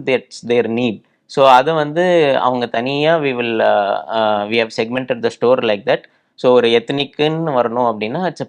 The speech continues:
premium, அ, ஒரு, ஒரு, இப்ப எப்படி பட்டுக்கு இப்படி பண்ணியிருக்கோம், அதே மாதிரி எத்னிக் அப்படி பண்ணியிருக்கோம். So, அவங்க ஒரு வெட்டிங்க்கு ஷாப் பண்றாங்க அப்படின்னா, அங்க வந்து பார்க்கலாம்.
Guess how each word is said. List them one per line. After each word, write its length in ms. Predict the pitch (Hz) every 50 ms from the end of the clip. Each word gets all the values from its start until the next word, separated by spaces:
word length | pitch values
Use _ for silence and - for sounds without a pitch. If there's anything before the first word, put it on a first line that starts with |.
| - 123
premium, 440 | 127 131 127 127 131 127 127 123
அ, 200 | 117 113 110 107
ஒரு, 300 | 107 110 110 107 110 107
ஒரு, 460 | - - 113 110 110 110 107 110 104 95
இப்ப 220 | 110 113 110 - 117
எப்படி 260 | 117 113 120 131 117
பட்டுக்கு 360 | - 120 104 - 151 135 131
இப்படி 360 | 117 113 110 104 110 107 110
பண்ணியிருக்கோம், 180 | 107 104 - 107
அதே 160 | 104 110 123
மாதிரி 320 | 127 135 127 123 120 113 -
எத்னிக் 260 | - 131 127 120 _
அப்படி 280 | - 110 101 101 101 -
பண்ணியிருக்கோம். 460 | 101 98 98 98 95 - 101 104 - _ _ _ _ _ _
So, 280 | - 156 156 147 143
அவங்க 460 | 135 131 139 147 147 143 139 131 131
ஒரு 180 | 127 127 127 120
வெட்டிங்க்கு 380 | 120 123 123 135 135 123 123 113 -
ஷாப் 160 | 123 113 107 -
பண்றாங்க 560 | 117 110 101 104 107 104 107 110 107 104 101
அப்படின்னா, 220 | 98 104 101 104
அங்க 300 | 127 165 180 160 135 127
வந்து 220 | 113 113 113 113 110
பார்க்கலாம். 460 | - 104 95 - 104 101 98 101